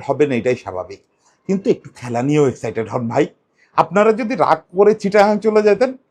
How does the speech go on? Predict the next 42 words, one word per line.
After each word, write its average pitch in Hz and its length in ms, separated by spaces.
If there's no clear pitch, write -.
যদি 170 240
দেখতাম 175 500
যে 233 100
না 311 320
খেলবো 285 360
না 247 100
ঢাকা 160 240
লিগ, 110 140
এই 202 100
চলো 202 200
সবাই 180 280
মিলে 175 180
চিটাগাং 139 360
যাই, 95 160
যাই 175 280
পোলাপানের 160 360
সঙ্গে 156 240
কথা 135 160
বলে, 147 160
"এই 247 60
কী 247 100
হয়েছে 214 220
তোদের, 214 220
কেন 247 140
পারফর্ম 165 320
করতে 117 180
পারতেছিস 107 440
না, 147 60
কী 254 160
সমস্যা, 131 320
আমরা 165 180
আছি, - 200
আমরা 175 200
এই, 160 140
আহ, 147 240
বসলাম, 156 380
সাইড 170 240
লাইনে 196 200
বসলাম, 180 360
তোরা 175 140
পারফর্ম 147 360
কর, - 140